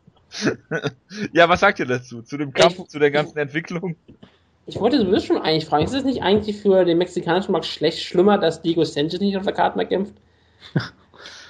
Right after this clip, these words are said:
Speaker 2: Denn
Speaker 1: Aber
Speaker 2: ich meine,
Speaker 1: im
Speaker 2: der ist doch um
Speaker 1: mexikanischen Markt
Speaker 2: einiges,
Speaker 1: ist es egal, gerade.
Speaker 2: einiges mexikanischer als Cain Velasquez. Und auch bestimmt um einiges beliebter und bekannter.
Speaker 3: Das kann ich so nicht beurteilen.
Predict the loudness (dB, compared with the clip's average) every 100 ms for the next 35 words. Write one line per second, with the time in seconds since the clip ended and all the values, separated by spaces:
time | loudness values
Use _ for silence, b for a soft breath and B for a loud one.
0 | B 2 6 6 6 4 2 2 0 0
1 | 4 4 4 -2 -6 -8 -6 -6 -2 2
2 | 2 2 -2 -6 -8 -8 -6 -2 -2 -4
3 | -6 -4 -6 -6 -4 -4 -2 -4 -6 -14
4 | -20 _ _ _ _ _ _ _ _ _
5 | _ -6 -4 -4 -6 -4 -4 0 2 2
6 | -2 -10 -12 -6 -6 -6 -6 -2 -2 -4
7 | -12 -14 _ _ _ -20 -18 -14 -6 -4
8 | -4 -4 -6 -6 -6 -6 -6 -14